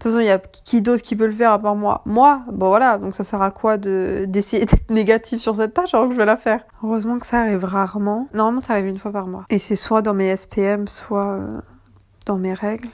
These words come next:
Avant, c'était dans mes S P M quand j'avais le célibat, maintenant j'ai l'impression que c'est pendant mes règles. Et tu vois, il y a une partie de moi qui me dit, «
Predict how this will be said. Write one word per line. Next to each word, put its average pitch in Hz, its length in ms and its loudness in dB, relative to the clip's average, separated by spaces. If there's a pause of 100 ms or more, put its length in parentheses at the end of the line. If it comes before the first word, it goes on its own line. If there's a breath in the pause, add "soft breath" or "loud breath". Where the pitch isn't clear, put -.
(120)
Avant, 208 260 0
c'était 220 200 -6
dans 196 100 -4
mes 190 140 -4
S 202 140 -10
P - 100 -6
M 214 160 -4
quand 208 100 -8
j'avais 202 160 -6
le 202 60 -8
célibat, 208 380 -6
maintenant 208 200 -8
j'ai 214 80 -8
l'impression 202 240 -12
que 214 80 -10
c'est - 80 -12
pendant 190 240 -8
mes 190 160 -6
règles. 214 240 -8 (240 soft breath)
Et 220 160 0
tu 214 200 -6
vois, 240 280 2 (480)
il 226 60 0
y 214 60 2
a - 20 0
une 214 100 -2
partie 208 320 -4
de 226 60 0
moi 262 160 0
qui 254 160 -4
me 214 100 -4
dit, « 208 300 -6